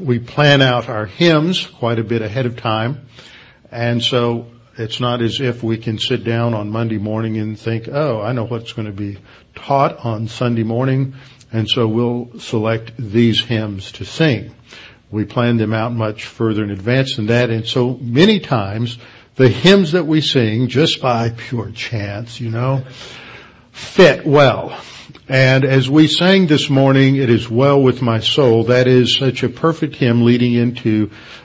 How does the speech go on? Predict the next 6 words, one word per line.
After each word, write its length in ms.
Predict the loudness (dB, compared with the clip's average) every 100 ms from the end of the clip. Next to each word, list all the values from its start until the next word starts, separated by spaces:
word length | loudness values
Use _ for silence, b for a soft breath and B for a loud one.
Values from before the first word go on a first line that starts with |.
| _
uh, 300 | 0 0 -2
I 140 | -2 -2
think, 340 | 2 2 2
the 140 | 0 0
thematic 760 | 2 2 4 4 4 2 -2
topic 720 | -12 -6 2 2 2 -4 -8